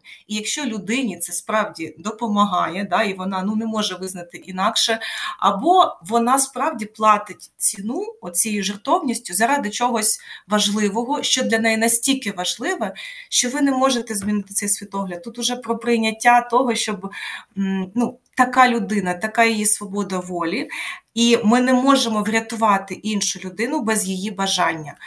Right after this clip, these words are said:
Ми можемо сказати, що про свої емоції, так, "Мені ти важлива, я хочу, щоб ти жила, мені важливо, щоб ти була в безпеці,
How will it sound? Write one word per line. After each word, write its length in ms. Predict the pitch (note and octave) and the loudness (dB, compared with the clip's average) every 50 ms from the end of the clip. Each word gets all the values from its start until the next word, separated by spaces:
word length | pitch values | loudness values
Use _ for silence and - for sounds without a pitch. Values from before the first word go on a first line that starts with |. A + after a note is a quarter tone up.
| - - - - | -18 -18 -12 -4
Ми 140 | F#3+ G#3 A3+ | 0 2 4
можемо 380 | A#3 C#4 D4 C#4+ C#4 C4+ C4+ C4+ | 4 4 4 2 2 0 0 0
сказати, 540 | - - B3+ A#3 G#3 A3 A3 A3 A3 G3 | -2 -2 -2 -4 -2 0 0 -2 -2 -4
що 280 | F#3+ - - - - - - - - - _ _ | -6 -6 -6 -8 -10 -12 -14 -18 -20 -20 _ _
про 120 | - A#3+ C#4 | 0 2 4
свої 360 | C#4 - C#4+ D#4 C#4+ C#4 C4+ | 4 2 0 0 0 0 2
емоції, 520 | B3+ A3+ G#3+ G3 F#3 F#3 - - F3+ E3+ E3 | 2 0 0 -2 -2 -2 -2 -2 -2 -4 -4
так, 320 | - A3+ A#3 A3+ - - _ _ _ _ _ A3+ | 0 0 0 0 -2 -8 _ _ _ _ _ 0
"Мені 280 | A#3+ B3+ C4 C#4 C4+ | 2 2 2 2 0
ти 180 | - - B3+ B3 | 0 -2 -4 -2
важлива, 640 | G3+ A3 A3 A3 G#3 G3 F#3 F3+ F3 E3 D#3+ D#3 - G3 | -2 -2 -2 -2 -2 -4 -6 -6 -8 -8 -10 -10 -6 0
я 140 | G3+ A#3+ | 2 2
хочу, 380 | C4 B3+ B3 B3 A#3+ A#3+ - A#3 | 2 2 0 -2 -2 -2 -4 -4
щоб 280 | A3 - A3 G#3 - - | -2 -4 -4 -6 -8 -6
ти 140 | - A3+ | -4 -4
жила, 460 | G#3+ - G3+ G3 F3 E3 E3 D#3 - - | -2 -2 -4 -4 -4 -2 -2 -4 -4 -4
мені 280 | F#3 G3 G#3 A#3 B3 A#3 | -2 0 2 2 2 2
важливо, 480 | G#3+ A3+ G#3 G3+ G#3 A#3 B3 A3 A3+ G#3 | 0 0 0 -2 -2 -4 -2 -2 -2 -2
щоб 240 | - - - - | -4 -4 -6 -8
ти 100 | - G#3 | -12 -12
була 260 | F#3+ F#3+ G3+ G3 F#3+ F#3+ | -10 -6 -4 -4 -4 -4
в 120 | F#3+ - | -4 -2
безпеці, 600 | F3+ - - - - E3+ E3+ D#3+ - - - | -2 -2 0 0 0 -2 -2 -2 -4 -10 -14